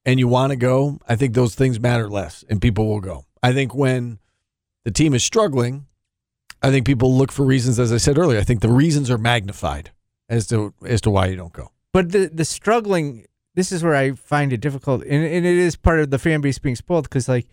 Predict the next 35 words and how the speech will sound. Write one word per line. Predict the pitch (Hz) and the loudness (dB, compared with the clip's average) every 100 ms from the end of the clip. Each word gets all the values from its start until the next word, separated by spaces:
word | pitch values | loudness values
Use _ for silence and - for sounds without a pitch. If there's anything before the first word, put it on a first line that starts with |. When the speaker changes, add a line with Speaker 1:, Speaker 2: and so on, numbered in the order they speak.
| - | -2
Speaker 1:
Well, | 220 208 | 2 2
right. | 202 117 | 0 -2
Struggling | - 208 190 180 156 | -2 0 2 2 2
is, | 131 | 2
uh, | 151 | 2
it's, | 147 127 | 0 0
Speaker 2:
struggle, | 170 170 | 2 2
Speaker 1:
it's, | 208 196 - | 4 0 -4
Speaker 2:
it's | 180 165 165 | -4 -4 0
a | 156 - | 0 2
Speaker 1:
it's | 156 | 4
all | 175 156 | 4 4
relative, | 151 123 - 104 | 2 0 -4 -2
Speaker 2:
Yeah, | 92 - | 2 2
Speaker 1:
right? | 120 | 2
Speaker 2:
like, | 117 127 | 0 2
Speaker 1:
I | |
mean, | 139 | 4
Speaker 2:
'cause | 139 147 | 2 2
I | 156 | 2
feel | |
Speaker 1:
not | 160 180 180 | 4 4 2
as | 131 | 0
Speaker 2:
like | |
Speaker 1:
good | 131 175 160 | 2 2 2
as | 135 | 2
they | 147 143 | 4 4
always | 123 110 | 2 -2
are. | 104 90 156 | -6 -8 -6
Speaker 2:
I | |
feel | 147 185 | -2 0
like | 147 127 | -2 0
this | 165 - | -4 -2
team | 175 143 | 0 0
would | 131 117 | 0 -4